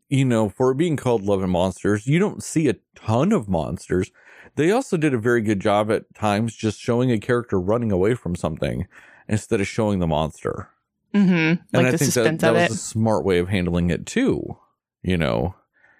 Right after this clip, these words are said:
Speaker 1: And in
Speaker 2: Yeah.
Speaker 1: doing so, you get, like, the sense of danger from everything, and you get that sense of that there are monsters and all this other stuff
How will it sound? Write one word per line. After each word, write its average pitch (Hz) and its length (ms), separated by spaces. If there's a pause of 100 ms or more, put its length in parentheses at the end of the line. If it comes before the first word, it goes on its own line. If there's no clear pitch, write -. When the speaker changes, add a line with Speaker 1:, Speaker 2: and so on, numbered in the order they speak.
(200)
Speaker 1:
And 135 380
in 127 140
Speaker 2:
Yeah. 147 240
Speaker 1:
doing 147 140
so, 113 200
you 110 260
get, 120 420 (440)
like, 151 160
the 151 80
sense 147 300
of 123 100
danger 101 420
from 95 200
everything, 92 580
and 113 160
you 101 100
get 104 200
that 101 260
sense 104 400
of 95 220
that 104 160
there 101 160
are 92 160
monsters 92 640
and 80 80
all 78 100
this 80 160
other 113 160
stuff 120 300